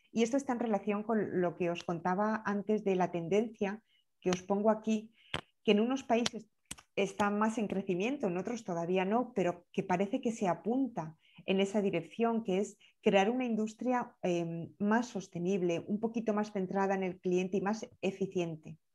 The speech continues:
¿M? Y ahora sí, em, esta lo, lo voy a pasar, voy a ir a esta que me interesa.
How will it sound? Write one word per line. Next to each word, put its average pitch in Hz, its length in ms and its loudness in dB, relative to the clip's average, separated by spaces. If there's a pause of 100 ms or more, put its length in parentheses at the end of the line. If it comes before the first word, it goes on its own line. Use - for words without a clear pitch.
(120)
¿M? 220 180 -6 (380)
Y 208 100 6
ahora 226 180 10
sí, 156 340 -6 (520)
em, 190 760 4 (400)
esta 220 460 2 (140)
lo, 190 260 4
lo 185 320 0
voy 185 220 2
a - 40 0
pasar, 190 260 -2
voy 190 200 2
a 180 40 2
ir 170 80 0
a 165 100 -2
esta 160 200 -8
que 175 80 -8
me 170 80 -2
interesa. 160 540 -6